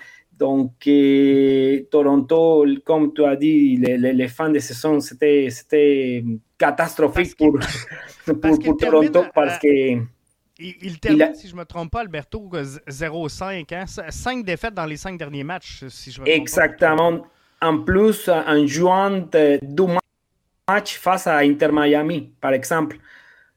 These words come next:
Speaker 1: Aux derniers cinq matchs, ils ont joué avec deux, deux de cinq, de ces, de ces cinq matchs, Inter Miami. Donc,
Speaker 2: Ouais.
Speaker 1: euh,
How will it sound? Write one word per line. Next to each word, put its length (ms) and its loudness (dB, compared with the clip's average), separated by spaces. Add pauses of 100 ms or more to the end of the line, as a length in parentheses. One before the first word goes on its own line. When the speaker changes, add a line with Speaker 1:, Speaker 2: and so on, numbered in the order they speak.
(280)
Speaker 1:
Aux 120 4
derniers 380 4
cinq 300 -2
matchs, 400 -2
ils 180 4
ont 140 4
joué 240 4
avec 460 0
deux, 100 -6
deux 400 -4
de 120 0
cinq, 380 -2
de 120 -2
ces, 680 0
de 460 -4
ces 160 -8
cinq 260 -6
matchs, 420 -2 (360)
Inter 260 0
Miami. 540 0 (580)
Donc, 360 0 (100)
Speaker 2:
Ouais. 60 4 (680)
Speaker 1:
euh, 160 -8